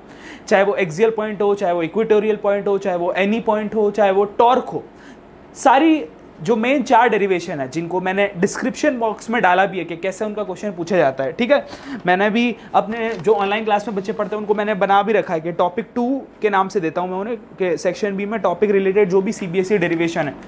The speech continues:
वो पाँच जो dipole और electric field से related होती है वो मैं बता रहा हूँ। Derivation क्या होती है कि आपको तीन से पाँच mark की आती है और आपको क्या करना पड़ता है कि वहाँ पर एक particular formula निकाल के दिखाना पड़ता है, clear है।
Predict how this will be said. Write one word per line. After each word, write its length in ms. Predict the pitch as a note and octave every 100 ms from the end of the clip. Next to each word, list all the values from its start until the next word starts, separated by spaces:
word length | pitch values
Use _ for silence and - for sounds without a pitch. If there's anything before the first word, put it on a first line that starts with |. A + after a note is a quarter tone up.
| - G#3+
वो 100 | E3+
पाँच 440 | C#4 A3 B3+ - - - - -
जो 120 | F3+ A#3
dipole 500 | F3 A3 B3+ D4+ D#4
और 200 | G#3+ A3+
electric 500 | G#3 B3 B3+ E4+ -
field 260 | C4+ C#4+
से 160 | C4+ C4
related 380 | G#3+ F3 F3 F3+
होती 220 | D#3+ G3+
है 80 | A3+
वो 260 | F#3 E3+ A#3+ C4 B3 - - C#3+
मैं 140 | D3
बता 220 | B2+ B2+
रहा 100 | B2+
हूँ। 80 | C#3+
Derivation 540 | F3+ G#3 C4 C#4 D4+
क्या 100 | D4
होती 180 | C4 A#3
है 60 | C4+
कि 80 | C4+
आपको 220 | B3+ C4
तीन 240 | B3+ C4 C#4
से 100 | D4+
पाँच 280 | G#3+ G#3 A3+
mark 200 | A#3 -
की 80 | A#3+
आती 240 | A3 A#3+
है 120 | B3+ - - - - -
और 240 | G#3+ A#3+ C4
आपको 720 | G3 G3 G#3 - C4 C#4 A#3+ - - -
क्या 160 | B3 C4
करना 280 | B3+ B3+
पड़ता 300 | B3+ A3+ A#3 A#3
है 160 | B3
कि 140 | B3+ C4
वहाँ 260 | G#3 G3 G#3+
पर 300 | B3+ B3+ - - - -
एक 180 | B3 A3+ -
particular 680 | B3 A#3+ - - C4 D4 D4
formula 360 | C4 G#3 A3
निकाल 280 | A3+ G#3 F#3+
के 80 | G#3+
दिखाना 340 | G3 F3 D3 C3
पड़ता 280 | C3 A#2+
है, 60 | A#2+
clear 280 | C3+ G3+ A3
है। 340 | G#3+ - -